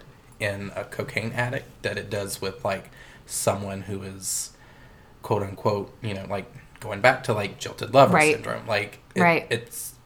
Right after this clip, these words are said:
Speaker 1: that sort of addiction lights up the same way.
Speaker 2: I
Speaker 1: So
Speaker 2: totally agree. I think one interesting thing in the two thousand nine documentary for the Tall Hot Blonde case, they said similarly, something very, um, similar to that,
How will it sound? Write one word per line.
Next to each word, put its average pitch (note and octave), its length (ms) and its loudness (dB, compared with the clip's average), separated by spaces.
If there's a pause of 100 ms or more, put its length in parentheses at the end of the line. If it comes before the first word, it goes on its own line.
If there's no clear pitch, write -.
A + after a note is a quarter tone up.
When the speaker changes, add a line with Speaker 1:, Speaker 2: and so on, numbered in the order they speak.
(200)
Speaker 1:
that A2+ 160 4
sort A#2+ 180 2
of G#2+ 80 0
addiction A#2+ 720 -4
lights G#2+ 340 -4
up G2+ 180 -2
the A2+ 60 -10
same G#2 300 -4
way. - 260 -10 (260)
Speaker 2:
I G3+ 120 10
Speaker 1:
So - 60 8
Speaker 2:
totally F3 320 8
agree. D3 260 6
I G3+ 80 12
think G#3+ 360 8 (680)
one G#3 300 12
interesting G3 560 12
thing F3 260 8
in F3+ 220 10
the F3 100 12
two F3+ 180 2
thousand E3 360 10
nine D#3+ 240 10
documentary D#3+ 500 10
for F3 240 6
the D#3 120 6
Tall D3+ 200 10
Hot D3 200 10
Blonde E3 240 6
case, D3 280 4
they D#3+ 140 4
said D#3 380 10 (360)
similarly, D#3 720 8
something E3+ 300 6
very, D3 320 8
um, D3 300 2
similar E3 340 8
to D3 140 0
that, C3 340 10